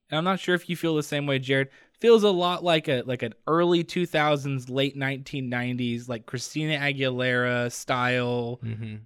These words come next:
Speaker 1: almost like a Destiny's Child style, like, pop album.
Speaker 2: Yes.
Speaker 1: And
Speaker 2: I hear it. I, I was thinking of, like, Lady Gaga a little bit as well.
Speaker 1: A little bit of Lady Gaga,
Speaker 2: Some,
Speaker 1: yeah.
Speaker 2: uh, uh,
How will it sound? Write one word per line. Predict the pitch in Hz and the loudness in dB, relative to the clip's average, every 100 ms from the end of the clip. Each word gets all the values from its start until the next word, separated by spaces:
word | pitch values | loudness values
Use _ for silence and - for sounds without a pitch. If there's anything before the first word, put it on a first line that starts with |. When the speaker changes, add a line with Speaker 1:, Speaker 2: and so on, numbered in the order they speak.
| - | -6
Speaker 1:
almost | 135 139 135 - | -2 0 0 0
like | 127 | 0
a | 127 | 0
Destiny's | 123 135 - 143 123 | 0 -2 -2 -4 -4
Child | - 135 127 127 | -2 0 2 0
style, | - - 123 120 110 | -4 -2 0 0 -2
like, | 110 - | -6 -8
pop | - 123 131 - 135 | -6 -4 -4 -4 -4
album. | 143 147 160 165 170 _ _ - | -2 0 0 -2 -6 _ _ -18
Speaker 2:
Yes. | 98 85 - _ _ _ _ 123 | -16 -16 -20 _ _ _ _ -6
Speaker 1:
And | 120 | -4
Speaker 2:
I | 110 | -2
hear | 95 | -6
it. | 92 _ _ _ 123 | -12 _ _ _ -10
I, | 127 | -6
I | 127 | -4
was | 123 | -4
thinking | 151 131 | -4 -4
of, | 110 | -6
like, | 98 | -8
Lady | 104 101 | -10 -10
Gaga | 92 92 95 82 | -10 -14 -14 -18
a | |
little | 85 87 | -18 -20
bit | 82 | -20
as | 85 - | -20 -18
well. | 90 87 - | -16 -16 -8
Speaker 1:
A | |
little | 139 160 156 | 0 2 4
bit | 147 | 2
of | |
Lady | 139 135 127 | 2 2 2
Gaga, | 120 117 117 | 0 -2 -2
Speaker 2:
Some, | 117 113 | -2 -2
Speaker 1:
yeah. | 107 92 87 87 95 - - _ - | -4 -6 -10 -16 -18 -20 -20 _ -20
Speaker 2:
uh, | |
uh, | 104 95 87 | -18 -16 -18